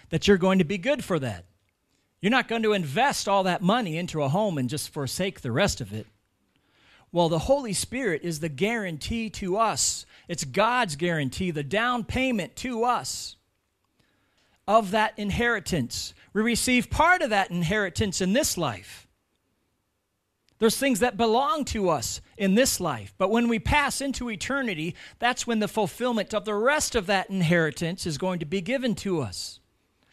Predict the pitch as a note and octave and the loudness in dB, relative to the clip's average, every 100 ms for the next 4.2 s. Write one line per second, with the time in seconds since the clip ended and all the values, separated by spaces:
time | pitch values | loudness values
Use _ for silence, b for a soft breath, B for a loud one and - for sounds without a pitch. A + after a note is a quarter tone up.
0 | B B G3 - B3 A#3+ A3+ G#3+ G#3+ C4+ | B B -2 2 0 2 0 2 0 -2
1 | B3+ A#3 A#3+ - C4+ C#4+ C#4 G#3 D#3 F#3 | 0 2 2 0 2 2 2 -2 -2 -2
2 | C3+ G2 b b G3 G3+ D4+ E4 B3+ A3+ | 0 -4 b b -6 -4 -4 -4 -2 0
3 | D#3 G#3+ C4+ A3 F#3 E3+ D#3+ F3 F#3+ D#3 | 0 -2 -2 -4 -6 -6 -4 0 0 0
4 | F#2+ | -4